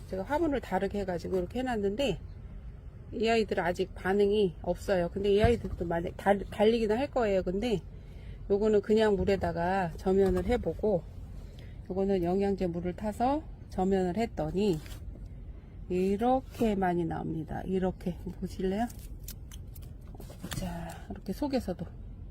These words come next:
아주 진짜 너무 많이 달아줘. 달 수 있는 데까지 다 달아줘요. 효과 너무 좋은 진짜 마법의 영양제입니다. 지난번에 영양제, 어, 적심하고 이렇게 보시면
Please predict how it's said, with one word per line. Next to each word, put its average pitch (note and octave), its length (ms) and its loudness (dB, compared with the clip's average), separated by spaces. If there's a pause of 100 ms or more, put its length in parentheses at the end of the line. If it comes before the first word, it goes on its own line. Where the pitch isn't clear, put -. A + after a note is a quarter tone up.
(880)
아주 G3 240 -2
진짜 A3+ 480 0 (640)
너무 G#3+ 400 8
많이 A3+ 300 10
달아줘. E3 420 -4 (140)
달 G3+ 180 2
수 A3 120 -2
있는 G3 200 0
데까지 E3 320 -6
다 - 160 -6
달아줘요. E3 480 -6
효과 C#4+ 220 0
너무 G#3+ 420 2
좋은 G#3 240 0
진짜 F3+ 300 -4
마법의 F#3 500 2
영양제입니다. E3+ 1080 0 (260)
지난번에 B3 1000 4
영양제, G3+ 800 2
어, F#3+ 180 2
적심하고 G#3+ 840 0
이렇게 F#3 260 -6
보시면 G#3 460 -2